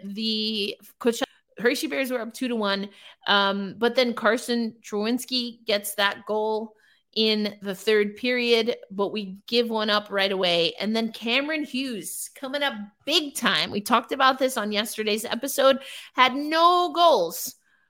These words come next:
going into, uh, this series against the Hershey Bears, lots of assists, but Cameron Hughes finding his own, gets, uh, two goals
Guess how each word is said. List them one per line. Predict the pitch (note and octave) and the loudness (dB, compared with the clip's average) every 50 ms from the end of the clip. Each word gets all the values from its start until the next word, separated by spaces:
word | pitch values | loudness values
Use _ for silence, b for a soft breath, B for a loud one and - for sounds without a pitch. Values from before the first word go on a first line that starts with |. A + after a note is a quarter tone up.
| _ _ G#3 | _ _ 0
going | A3+ B3+ B3+ B3+ C4 C4+ | 2 2 4 4 2 2
into, | C4+ B3+ B3 B3 - C4+ B3+ B3 A#3 A3+ A3 - - | 0 0 0 -2 -2 -2 -2 0 2 2 2 2 0
uh, | - G3 G3 F#3+ D#3 F#3 | 0 0 0 -2 -2 -4
this | G3 A3 A#3+ A#3+ A#3+ - - | -4 -4 -4 -4 -4 -6 -6
series | A#3 A3+ A#3+ A#3+ A3+ A#3 G#3+ | -4 -4 -4 -2 -4 -6 -6
against | A3 G#3 G#3+ G3+ A3+ A3 - | -6 -6 -4 -6 -6 -6 -10
the | G3+ | -10
Hershey | G3 G#3 F#3+ F#3+ - - G3 F3+ | -8 -6 -8 -8 -8 -12 -12 -8
Bears, | F#3 G3+ G#3 A3 A#3 A#3 A#3+ B3+ B3 - - - _ _ _ _ | -6 -4 -2 0 2 2 2 0 -2 -4 -8 -12 _ _ _ _
lots | - G3 G#3+ G3+ A3 - - | -6 0 0 0 0 0 -4
of | G#3+ G3+ | -6 -6
assists, | G3+ - - F3+ F3 A#3 - - - - - B B B B B B _ | -6 -4 -2 -2 -2 -2 -4 -10 -12 -14 -16 B B B B B B _
but | - A#3 A3 A3+ | -4 -4 -4 -4
Cameron | - C4 C4 C4+ C4+ C#4 C#4 B3+ | -2 -2 -2 0 0 -2 -4 -4
Hughes | A3+ C4 C4+ C4+ B3 A#3+ - | -4 -4 -4 -4 -6 -8 -6
finding | - G#3+ A3 A#3 B3 B3+ | -8 -6 -6 -4 -4 -2
his | B3+ B3+ A3+ A#3 | -2 -2 -2 -2
own, | A3 A3 A3 A3 | -2 -4 -4 -4
gets, | G3+ A3 A3 A3+ A3+ - - b b b b b b b b - | -2 -2 -2 -2 -4 -8 -10 b b b b b b b b -4
uh, | F#3+ F3+ E3 E3+ D3 - - _ | -2 0 0 0 -2 -4 -8 _
two | - - - E4 E4+ E4 | -6 -2 0 0 0 4
goals | E4+ B3 A#3 A3 G#3 G3+ G3 - - - | 4 4 4 4 2 0 -4 -6 -10 -10